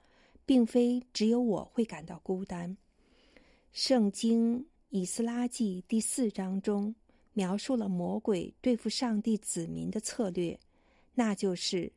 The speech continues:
使人民心生不满，使他们感到恐惧，并挫败他们的计划。哇，就在以斯拉记第四章记载了魔鬼如何对付我和你的策略，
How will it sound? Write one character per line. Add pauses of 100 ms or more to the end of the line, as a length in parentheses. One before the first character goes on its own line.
(120)
使
人
民
心
生
不
满， (360)
使
他
们
感
到
恐
惧， (320)
并
挫
败
他
们
的
计
划。 (720)
哇， (380)
就
在
以
斯
拉
记
第
四
章
记
载
了
魔
鬼
如
何
对
付
我
和
你
的
策
略，